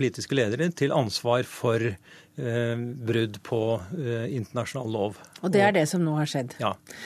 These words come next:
Speaker 2: Ja, Gro Holm, du er med oss fra U S A. Hvordan er reaksjonene på palestinernes ønske om å slutte seg til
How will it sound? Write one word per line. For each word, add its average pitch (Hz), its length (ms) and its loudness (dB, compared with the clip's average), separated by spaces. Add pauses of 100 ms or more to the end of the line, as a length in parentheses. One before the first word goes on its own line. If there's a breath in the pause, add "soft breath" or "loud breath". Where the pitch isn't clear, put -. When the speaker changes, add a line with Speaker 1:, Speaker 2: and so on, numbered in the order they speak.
(180 loud breath)
Speaker 2:
Ja, 269 280 8
Gro 254 220 6
Holm, 226 460 8
du 208 80 6
er 208 160 6
med 190 160 6
oss 175 220 2
fra 180 340 4
U 190 60 4
S 185 180 0
A. 147 220 4
Hvordan 185 500 4
er 220 160 4
reaksjonene 160 640 2
på 175 240 -2
palestinernes 175 720 2
ønske 160 240 -2
om 156 140 0
å 165 100 -2
slutte 175 240 -4
seg 156 220 0
til 165 120 2